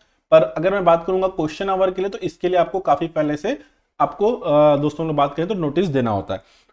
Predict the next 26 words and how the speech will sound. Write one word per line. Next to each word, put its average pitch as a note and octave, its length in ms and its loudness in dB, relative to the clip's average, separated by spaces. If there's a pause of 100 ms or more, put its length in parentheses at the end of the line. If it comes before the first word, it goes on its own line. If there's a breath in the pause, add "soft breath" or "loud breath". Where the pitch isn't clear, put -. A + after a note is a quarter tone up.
(120)
तो F3+ 60 2
ज़ीरो F3+ 280 2
आवर A3+ 260 6
में A3 120 -4
अर्जेंट F3 460 2
मैटर F#3+ 300 -2
जो E3 160 0
भी F#3+ 120 -2
होता E3+ 260 2
है D#3+ 80 4
उसी D#3 180 -4
दिन D#3+ 220 -2
का D3+ 160 2
या D3+ 120 -2
फिर D3 160 -4
एक D3+ 100 -2
दो D#3 80 0
दिन D#3 180 -2
पहले C#3+ 280 0
का, D#3+ 120 0
वो D3+ 120 -2
सब D3 180 -6
डिस्कशन C#3 380 -6
किया D3 200 2
जाता D#3+ 200 6
है। D#3+ 120 0